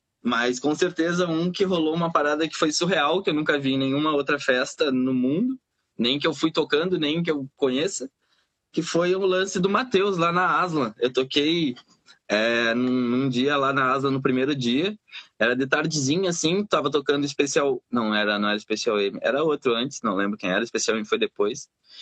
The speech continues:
E daí chegou o dono do evento e falou assim, "Cara, tem um menor na festa aí, ele é filho de uma juíza,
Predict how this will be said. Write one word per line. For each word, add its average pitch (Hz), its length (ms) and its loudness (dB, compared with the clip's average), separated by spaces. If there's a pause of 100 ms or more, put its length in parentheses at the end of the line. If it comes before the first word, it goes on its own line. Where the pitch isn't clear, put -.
(120)
E 147 60 -4
daí 185 260 2
chegou 185 320 0
o 185 60 0
dono 170 240 0
do 170 140 2
evento 165 420 0
e 170 60 -4
falou 160 220 2
assim, 165 220 -4
"Cara, 147 400 -2 (440)
tem 139 200 2
um 180 60 0
menor 151 380 0
na 120 120 0
festa 107 380 0
aí, 123 440 0
ele 131 180 0
é 123 40 -2
filho 127 380 0
de 131 60 0
uma 113 200 0
juíza, 113 800 -2